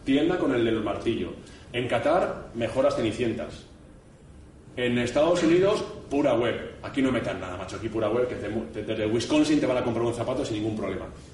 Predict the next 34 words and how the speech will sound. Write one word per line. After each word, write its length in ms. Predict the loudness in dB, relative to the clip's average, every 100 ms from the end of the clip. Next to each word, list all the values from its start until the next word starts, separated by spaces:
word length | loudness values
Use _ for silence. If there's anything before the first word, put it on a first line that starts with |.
| -4
Son 140 | 0
los 80 | 2
que 60 | 2
te 40 |
dan 120 | 2
un 60 | 2
poco 220 | 2 0
el 60 | 0
olfato. 360 | -2 -6 -8 -12 -18 -20 -18 -18 -8 -2
Y 60 |
muy 80 | 2
importante, 460 | 2 2 0 -2 -4
¿eh? 100 | -8 -12 -18 -20 -20 -18 -18 -18 -18 -12
No 240 | -6 0 2
voy 160 | 4
a 40 | 2
decir 140 | 2
la 120 | 0
cifra 220 | -2 -2 -2
de 80 |
ventas 220 | -2 -2 -4
que 100 | -2
llevamos 240 | -2 -2
por 140 | -2 -4
un 60 | -2
tema 140 | -4
de 80 | -4
confidencialidad, 680 | -6 -6 -6 -6 -4 -4 -6 -12 -18 -20 -20 -18 -6
pero 140 | -2 -2
nosotros 420 | -2 -4 -6 -6
estamos 360 | -4 -2 0
en 100 | -2
seis 300 | -2 -2 -2
dígitos 580 | -2 -2 -2 0 -2 -4